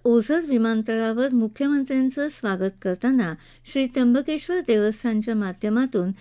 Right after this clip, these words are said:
मुख्यमंत्री सहायता निधीसाठी एक कोटी अकरा लाख रुपयांचा धनादेश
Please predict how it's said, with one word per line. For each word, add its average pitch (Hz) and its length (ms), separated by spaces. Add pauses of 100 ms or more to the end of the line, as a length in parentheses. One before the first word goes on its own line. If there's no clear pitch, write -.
(320)
मुख्यमंत्री 311 680
सहायता 214 580
निधीसाठी 240 720 (340)
एक 294 320
कोटी 311 400
अकरा 233 360
लाख 262 280
रुपयांचा 208 540
धनादेश 196 680